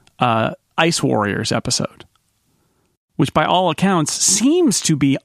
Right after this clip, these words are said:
unrelated. And then we get the, um, the finale. Uh, that's weird. That's, that's like, th-, uh, so, so that,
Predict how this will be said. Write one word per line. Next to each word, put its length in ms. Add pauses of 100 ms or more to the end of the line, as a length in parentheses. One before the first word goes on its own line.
unrelated. 960 (880)
And 240
then 220
we 100
get 260
the, 340
um, 360 (140)
the 100
finale. 560 (2000)
Uh, 440
that's 280
weird. 440 (220)
That's, 280
that's 260
like, 280 (800)
th-, 180
uh, 300
so, 240
so 300
that, 220